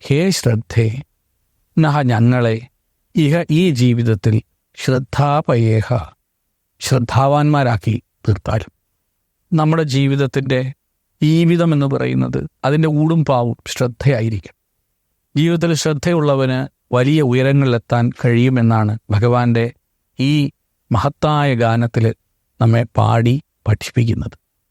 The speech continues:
ഇത് മനസ്സിലാക്കിക്കൊണ്ട് ശ്രദ്ധയെ ഉപാസിക്കുക. കൂടുതൽ അറിയാൻ വേണ്ടി എൻ്റെ ക്ലാസ്സിലേക്ക് വരിക എന്ന് മാത്രം പറയുന്നു. നമ്പർ ഇട്ടിട്ടുണ്ട്, ആ, ഇമെയിൽ ഐ ഡി ഉണ്ട്, കൂടാതെ,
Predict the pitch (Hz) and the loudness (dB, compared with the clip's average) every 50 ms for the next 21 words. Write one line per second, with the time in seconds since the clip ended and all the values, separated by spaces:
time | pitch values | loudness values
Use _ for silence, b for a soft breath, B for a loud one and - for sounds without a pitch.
0 | _ _ _ - 117 127 123 123 117 117 - - 139 131 123 123 - - 139 - | _ _ _ -2 0 0 2 2 2 0 0 0 0 0 0 -2 -2 -4 -4 -2
1 | - 135 131 139 160 190 - _ _ _ _ _ - - - 131 107 - 120 127 | 0 0 0 0 0 -2 -4 _ _ _ _ _ -6 -4 -4 -2 0 0 2 2
2 | 120 113 107 - 135 143 139 - - 160 143 175 175 208 240 247 - _ _ _ | 2 0 0 0 0 0 0 -2 -2 -2 0 0 0 0 -2 -4 -8 _ _ _
3 | _ _ - - 131 139 147 147 139 120 113 113 117 117 117 120 117 113 110 110 | _ _ -4 -2 0 0 2 2 2 2 2 2 2 2 2 2 2 2 2 0
4 | 117 - - _ _ - - 117 117 113 - 123 113 113 113 - - 120 113 120 | 0 -2 -6 _ _ -4 0 0 0 2 2 0 0 0 -2 -2 0 0 0 0
5 | 113 113 - 113 117 - _ _ _ _ - - 113 107 113 113 120 117 113 117 | 0 0 -2 -4 -4 -4 _ _ _ _ -4 -2 0 2 2 2 2 2 2 2
6 | 113 110 107 113 - - 123 127 127 127 127 131 139 151 185 226 - _ _ _ | 2 2 2 2 0 0 0 0 0 0 0 0 0 0 0 -2 -4 _ _ _
7 | _ _ _ _ - 123 120 117 117 117 123 127 123 123 - - _ - 117 110 | _ _ _ _ -2 0 2 2 4 2 2 2 0 -2 -4 -8 _ -4 -2 -2
8 | - 120 117 - 117 113 120 170 220 - _ _ _ _ _ _ _ _ _ _ | -2 -2 0 0 2 2 2 0 -2 -8 _ _ _ _ _ _ _ _ _ _
9 | _ 131 123 120 117 117 117 120 117 117 117 117 120 120 123 120 120 117 113 117 | _ -2 -2 -2 0 0 0 2 2 4 4 4 4 2 2 2 2 2 2 0
10 | 113 113 113 117 117 139 190 247 - _ _ _ _ _ - 120 117 117 117 117 | 0 2 2 2 2 2 0 -4 -8 _ _ _ _ _ -2 0 2 2 2 2
11 | 110 120 117 107 113 | 2 2 0 0 -2